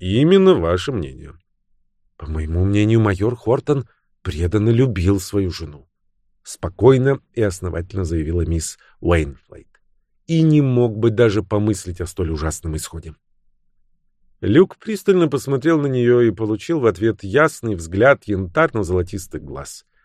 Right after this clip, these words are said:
Взгляд, не тронутый ни малейшими сомнениями. «Ладно», смирился он, — «надеюсь, вы правы.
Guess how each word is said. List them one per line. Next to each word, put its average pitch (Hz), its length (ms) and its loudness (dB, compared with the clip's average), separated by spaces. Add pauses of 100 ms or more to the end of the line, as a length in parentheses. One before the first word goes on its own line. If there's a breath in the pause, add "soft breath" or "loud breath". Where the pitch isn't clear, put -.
(140)
Взгляд, 90 580 0
не 101 120 -2
тронутый 104 540 -2
ни 110 300 2
малейшими 101 560 2
сомнениями. - 640 -18 (840)
«Ладно», 82 720 0
смирился 78 580 -6
он, — 87 160 -2
«надеюсь, 104 520 2
вы 82 140 -8
правы. 71 520 -18